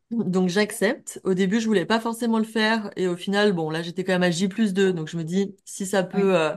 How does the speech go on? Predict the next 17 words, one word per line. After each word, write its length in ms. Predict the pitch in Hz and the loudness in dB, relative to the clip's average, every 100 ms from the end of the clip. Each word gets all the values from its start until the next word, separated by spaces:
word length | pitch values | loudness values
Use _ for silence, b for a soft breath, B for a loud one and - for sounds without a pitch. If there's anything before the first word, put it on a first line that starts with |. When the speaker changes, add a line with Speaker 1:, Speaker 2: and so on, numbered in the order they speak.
| - b b b - | -8 b b b -6
Speaker 1:
voilà, 200 | 151 - | -4 -2
accélérer, 680 | 160 - 180 170 180 180 | -4 -2 0 2 2 4
euh, 320 | 156 147 143 | 6 6 4
le 100 | 156 | 2
travail, 360 | 160 196 180 180 | -2 2 4 4
en 60 | 156 | 2
tout 100 | - | 0
cas, 140 | 190 | 2
le 120 | 165 | 2
faire 220 | 151 196 190 | -2 -4 -2
se 100 | 180 | -2
mettre 240 | 180 185 | -2 -2
en 80 | 175 | -2
route 220 | 190 185 | -2 -4
naturellement, 680 | 170 170 - 185 180 180 175 | -4 -4 -2 -2 2 0 0
pourquoi 380 | 208 - 165 | -6 -2 0
pas. 280 | 160 214 - | 2 -2 -4